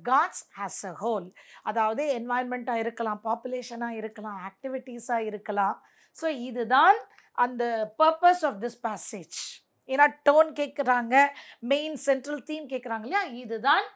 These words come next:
சென்ட்ரல் தீம். ஓகே. The role of big hydroelectric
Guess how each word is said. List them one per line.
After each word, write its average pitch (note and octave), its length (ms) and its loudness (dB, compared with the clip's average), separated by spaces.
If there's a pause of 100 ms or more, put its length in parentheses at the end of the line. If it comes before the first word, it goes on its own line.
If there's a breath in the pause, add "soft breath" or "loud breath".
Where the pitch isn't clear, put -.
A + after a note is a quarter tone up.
(180)
சென்ட்ரல் C#4+ 520 -6
தீம். A#3 360 -8 (380)
ஓகே. C#4+ 360 2 (480 soft breath)
The D4+ 120 10
role F#4+ 360 8
of F#4+ 80 8 (140)
big E4 220 0
hydroelectric D4 680 6